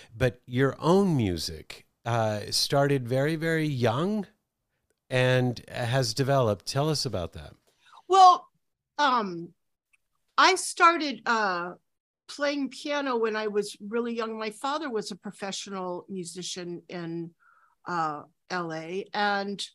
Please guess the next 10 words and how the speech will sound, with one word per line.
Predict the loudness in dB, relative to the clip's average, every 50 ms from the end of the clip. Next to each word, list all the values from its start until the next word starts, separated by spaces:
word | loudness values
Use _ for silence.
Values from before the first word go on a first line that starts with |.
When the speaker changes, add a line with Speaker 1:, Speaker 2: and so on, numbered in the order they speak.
| _ _ _ _ _ _ _ _ _ _ _ _
Speaker 2:
I | 2 4 4
started | 2 0 2 2 2 2 0 -4 -8 -10
playing. | -14 -8 -4 -2 0 0 0 0 -2 -4 -6 -6 -4
Um, | -4 -4 -2 -2 -4
I | -6
just | -6 -6 -8 -8 -6
had | -6 -6 -4
a | -4
natural | -4 -4 -2 -2 -2 -4 -4 -6 -6 -6 -6 -6 -6 -6
affinity | -8 -10 -8 -10 -10 -8 -6 -6 -6 -6 -8